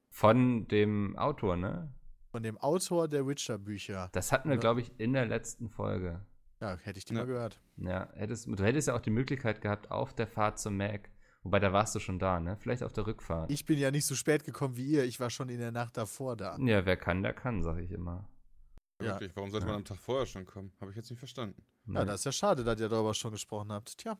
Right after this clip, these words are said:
Speaker 2: dann
Speaker 1: Ja.
Speaker 2: schließe ich den Tab
Speaker 1: Aber
Speaker 2: wieder
Speaker 1: wir
Speaker 2: und
Speaker 1: haben
Speaker 2: nehme mich zurück.
Speaker 1: Witcher heute auf
Speaker 3: Ja.
Speaker 1: jeden Fall noch in unserem Programm, Peter. Beruhigt dich das. Wir haben nämlich eine sehr schwierige Debatte vor uns.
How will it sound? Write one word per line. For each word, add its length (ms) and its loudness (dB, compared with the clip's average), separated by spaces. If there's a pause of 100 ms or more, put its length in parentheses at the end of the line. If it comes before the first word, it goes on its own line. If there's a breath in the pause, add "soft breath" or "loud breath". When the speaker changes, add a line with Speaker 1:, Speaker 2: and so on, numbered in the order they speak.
Speaker 2:
dann 260 -6
Speaker 1:
Ja. 160 -2
Speaker 2:
schließe 160 -4
ich 80 -6
den 140 -8
Tab 180 -2
Speaker 1:
Aber 160 8
Speaker 2:
wieder 80 8
Speaker 1:
wir 80 12
Speaker 2:
und 60 6
Speaker 1:
haben 160 12
Speaker 2:
nehme 80 6
mich 100 2
zurück. 200 2
Speaker 1:
Witcher 240 8
heute 260 6
auf 100 2
Speaker 3:
Ja. 80 -2
Speaker 1:
jeden 160 0
Fall 260 0
noch 320 -2
in 160 -6
unserem 300 -4
Programm, 600 -6
Peter. 440 -8 (320)
Beruhigt 300 -4
dich 140 -4
das. 340 -6 (380 loud breath)
Wir 160 2
haben 260 2
nämlich 220 2
eine 160 2
sehr 160 4
schwierige 400 0
Debatte 360 -2
vor 240 -2
uns. 300 -6